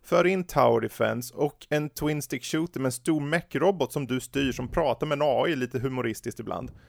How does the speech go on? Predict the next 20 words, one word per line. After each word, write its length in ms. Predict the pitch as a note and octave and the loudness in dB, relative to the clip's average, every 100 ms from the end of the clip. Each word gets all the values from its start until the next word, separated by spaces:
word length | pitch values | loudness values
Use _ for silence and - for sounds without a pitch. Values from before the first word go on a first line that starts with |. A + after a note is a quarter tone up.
| - - - | -20 -14 -8
Och 120 | D#3 | -2
så 100 | C#3 | 4
har 160 | A#2 G#2+ | 6 4
ni 80 | |
det 80 | G#2 | 0
här. 240 | G#2+ - - - | -2 -6 -6 -2
Det 60 | |
är 60 | G3 | 0
varken 340 | G#3+ E3+ C#3 | 2 0 -2
mer 180 | A#2+ A2+ | -2 -2
eller 120 | A2+ A#2 | -2 -4
mindre. 380 | C#3 A#2+ A2 - | -4 -6 -8 -6
Det 120 | E3 | -6
är 20 | |
supersnyggt 760 | - - F3 - C3 C#3 B2+ B2 | -4 -2 -2 -2 -6 -6 -4 -6
också 240 | A2+ - | -6 -6
med 140 | A2+ | -6
destructible 760 | A2 A2+ - G#2 - G#2+ A2 A2 | -6 -8 -6 -8 -10 -12 -8 -8
environments, 680 | A2 A2+ A#2 A#2 C3+ - D3+ | -6 -4 -4 -8 -10 -10 -8
men 160 | D3 | -10